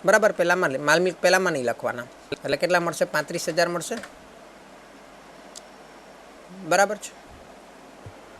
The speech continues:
તો પાઘ-, આને કહેશું આપણે પાઘડી.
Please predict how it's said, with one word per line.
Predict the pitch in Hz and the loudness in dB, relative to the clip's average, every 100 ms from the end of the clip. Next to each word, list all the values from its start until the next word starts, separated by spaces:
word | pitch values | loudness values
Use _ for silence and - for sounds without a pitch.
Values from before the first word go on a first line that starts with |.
| - - - - - - - - - - - - | -20 -20 -20 -20 -20 -20 -20 -20 -20 -20 -12 0
તો | 135 139 135 | 4 4 4
પાઘ-, | 147 143 165 | 4 2 2
આને | 156 180 | 2 2
કહેશું | 165 156 165 | 0 2 2
આપણે | 147 160 | 4 2
પાઘડી. | 147 123 - | 2 0 -6